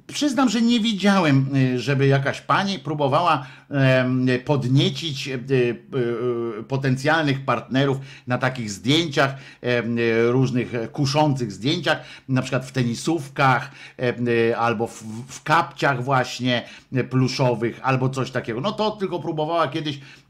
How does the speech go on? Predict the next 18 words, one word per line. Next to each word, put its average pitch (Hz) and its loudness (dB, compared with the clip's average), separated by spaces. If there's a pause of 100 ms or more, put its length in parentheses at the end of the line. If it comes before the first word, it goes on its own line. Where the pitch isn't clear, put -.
y, 135 6
zrobić 139 0
Doda, 180 2 (280)
y, 170 -6
ale 170 2
ona 190 2
połączyła, 165 4
y, 147 -2
jednocześnie 143 0
plusz, 180 4 (500)
y, 151 -2
ze 147 -2
szpilką, 131 -2
bo 117 -2
ona 123 -2
takie 123 -6
kapciuszki 135 -6
miała, 131 2